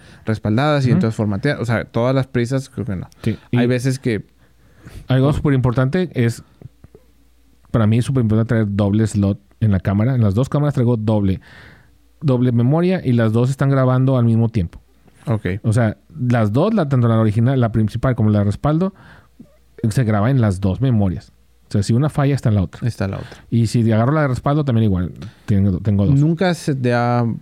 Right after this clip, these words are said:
Speaker 1: borrado algo?
Speaker 2: Nunca se me ha borrado nada, gracias a Dios, gracias a Dios.
Speaker 1: No, no, eh, eh, eh,
Speaker 2: Y
Speaker 1: eh, te, gracias a, a que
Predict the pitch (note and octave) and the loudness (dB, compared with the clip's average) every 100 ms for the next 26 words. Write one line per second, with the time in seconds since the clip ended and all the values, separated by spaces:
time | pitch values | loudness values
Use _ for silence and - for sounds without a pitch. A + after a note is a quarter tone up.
0 | - - - A#2 A2 G#2+ G#2 G#2 G2+ G2 | -14 -14 -6 -2 0 0 0 2 0 0
1 | A#2+ E3+ C3+ B2+ D3+ C#3+ C#3 C3+ C3+ C3 | -2 0 0 0 2 0 2 2 2 2
2 | C3+ E3+ F3+ D3 A#2+ A#2 G2+ B2+ D#3 A2 | 2 0 0 0 0 0 2 0 -2 -4
3 | G#2 A2 A#2 D#3 - - G3 A3 F#3+ G3+ | -4 -4 -4 -6 -8 -2 0 2 0 -2
4 | - D#3+ A#2+ D3 B2 - - C#3 C3+ C3+ | -2 -2 0 0 -2 -4 -2 2 4 4
5 | C3+ C#3 - F2+ C#2+ - - - _ _ | 4 2 0 -4 -6 -8 -14 -20 _ _
6 | _ _ - - C#3+ - C3 C3 B2+ D#3+ | _ _ -14 -6 -4 -2 -2 0 0 -2
7 | D#3+ - D3+ C#3 C3 A2 A#2+ A2+ - G#2 | -4 -4 0 0 0 -2 -4 -4 -2 -2
8 | G2 | -2